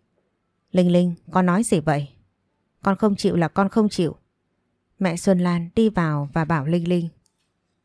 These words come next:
"Linh Linh ngoan nào, có gì từ từ nói với mẹ. Lớn rồi không được trẻ con vậy nữa." Linh Linh gào lên khóc lóc,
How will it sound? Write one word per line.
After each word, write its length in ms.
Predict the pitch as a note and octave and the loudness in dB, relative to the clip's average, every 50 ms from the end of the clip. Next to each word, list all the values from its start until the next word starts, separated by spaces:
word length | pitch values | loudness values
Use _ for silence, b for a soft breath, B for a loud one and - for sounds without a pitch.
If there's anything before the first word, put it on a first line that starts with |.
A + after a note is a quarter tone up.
| _ _ _ _ _ | _ _ _ _ _
"Linh 200 | - G#3 F#3+ F#3 | -2 0 2 2
Linh 240 | F3+ F3+ F3+ F3+ F3 - | 2 2 2 0 0 0
ngoan 280 | F#3+ F#3+ F#3+ F#3+ F#3+ | 0 0 0 2 2
nào, 280 | F3+ E3 D#3 D3+ D3+ D3+ - _ _ _ _ | 0 0 0 -2 -4 -6 -10 _ _ _ _
có 200 | - F3+ F3 G3+ | -4 -2 -2 0
gì 300 | A3 - G#3+ F3+ E3 D#3+ | 0 0 0 0 2 0
từ 180 | D3+ - F3 E3 | 0 -2 -2 0
từ 160 | D#3 E3+ D#3+ | 0 0 0
nói 240 | D#3+ D#3+ D#3+ E3+ G3+ | 0 0 0 0 0
với 140 | - A#3 A3 | 0 0 0
mẹ. 260 | G3+ F#3+ D#3+ - - _ _ _ _ _ _ _ _ _ - | 0 0 -2 -4 -8 _ _ _ _ _ _ _ _ _ 0
Lớn 280 | G3+ F#3 F3+ G3+ B3 | 2 2 2 2 0
rồi 300 | C4 - F#3+ E3+ D#3+ D#3 | 0 0 2 2 2 0
không 180 | D3+ - A3 G3+ | 0 0 0 0
được 160 | F#3+ D#3 - | 0 0 -2
trẻ 180 | - F3 C#3+ B2+ | -2 -4 -4 -2
con 200 | A2 G3 G3 G3 | 0 0 0 2
vậy 160 | F#3 F#3+ E3 E3 | 2 0 2 2
nữa." 320 | F3 F#3 - A#3 C4 C#4 - _ _ _ _ _ _ _ _ _ _ _ _ _ _ _ _ _ _ - | 2 2 0 0 -4 -6 -10 _ _ _ _ _ _ _ _ _ _ _ _ _ _ _ _ _ _ 0
Linh 220 | G3 F3+ F3 F3 | 2 4 4 4
Linh 260 | E3+ E3 E3 D#3+ - - | 4 2 0 -2 -4 -2
gào 160 | - E3 D3 C#3 | -2 -2 0 2
lên 200 | D#3+ E3+ E3+ E3 | 2 2 0 0
khóc 260 | - B3 C4 B3+ - | -2 -4 -4 -2 -2
lóc, 200 | B3 B3+ C#4 | -2 -2 -4